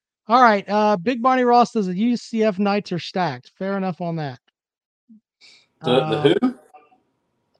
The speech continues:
Speaker 1: U C F Knights are stacked. I don't know what he's, what he's implying there.
Speaker 2: They got a,
Speaker 1: Delta
Speaker 2: uh,
Speaker 1: nine hundred
Speaker 2: tough
Speaker 1: says
Speaker 2: schedule next year.
Speaker 1: Delta nine hundred says, "Meanwhile, you got other teams hardening back to the gorilla ball days." Yeah,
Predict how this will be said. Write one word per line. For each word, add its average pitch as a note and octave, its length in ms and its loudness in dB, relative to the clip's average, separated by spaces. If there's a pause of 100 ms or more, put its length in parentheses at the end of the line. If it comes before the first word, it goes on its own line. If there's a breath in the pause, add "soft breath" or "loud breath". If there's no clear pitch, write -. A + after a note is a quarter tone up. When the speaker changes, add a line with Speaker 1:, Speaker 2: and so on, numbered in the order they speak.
Speaker 1:
U E3 260 -4
C F#3+ 280 -6
F F#3+ 180 -4
Knights D#3+ 480 -4
are D3 140 -6
stacked. C#3 480 -10
I B2+ 60 -10
don't C#3 100 -8
know C#3+ 80 -6
what C#3+ 140 -6
he's, C#3 240 -12
what C#3 100 -10
he's C#3 180 -12 (160)
implying C3+ 520 -8
there. A#2+ 280 -10
Speaker 2:
They E3 140 4
got C4 200 0
a, D#3+ 140 -2
Speaker 1:
Delta C#3 160 0
Speaker 2:
uh, - 100 0
Speaker 1:
nine B3 140 4
hundred B3+ 120 4
Speaker 2:
tough - 140 -2
Speaker 1:
says A3 180 0
Speaker 2:
schedule C3 380 -8
next B2+ 340 -18
year. C#3+ 300 -8 (1500)
Speaker 1:
Delta A#3 260 4
nine A3+ 160 6
hundred G#3+ 180 2
says, F#3 160 -2
"Meanwhile, A3 380 2
you G#3+ 80 -2
got G#3 140 0
other G#3 200 0
teams G#3 280 -4
hardening G#3 460 -2
back G3 240 -2
to F#3+ 80 -10
the F3 100 -6
gorilla F#3+ 360 -2
ball C3+ 260 -4
days." B2+ 320 -6
Yeah, E3+ 260 -6